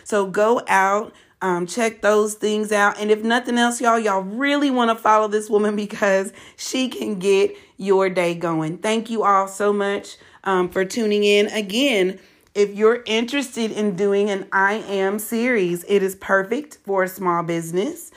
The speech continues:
Um, right now, with everything going on with covid, um, people being encouraged to stay at home, online shopping is where it's at. So if you've got a way to get your product across the state line,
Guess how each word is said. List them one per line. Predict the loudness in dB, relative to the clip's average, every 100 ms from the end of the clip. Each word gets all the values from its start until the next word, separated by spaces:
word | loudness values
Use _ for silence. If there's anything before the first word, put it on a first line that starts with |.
| -20 -20 -6
Um, | -2 0 0
right | 2 2 0 -2
now, | 0 2 4 2 2
with | 0
everything | 2 -4 -4 -6 -4
going | 0 2
on | 2 2
with | 0 -6
covid, | -8 -2 0 4 6 6 4 -2 -6 -14 -20 _
um, | 0 2 2 2 0 -4
people | -4 0 2 2
being | -2 -2 0
encouraged | 0 0 0 2 2 0 -6
to | -14
stay | -2 2 2
at | 0
home, | -2 0 2 2 -2 -6 -12 -4
online | 0 4 4 4 2 0
shopping | 2 2 0 -6
is | -6
where | -4 -2
it's | -2 -2
at. | -2 -2 -2
So | -2
if | -2
you've | -2 -4 2
got | 2 2 0
a | -2
way | 0 0 0 -2
to | -6
get | -6 -6
your | 0 0 0
product | 2 2 2 -4
across | -10 -2 0 0 -4
the | -12
state | -6 -2 -2 -2
line, | 0 0 0 -2 -6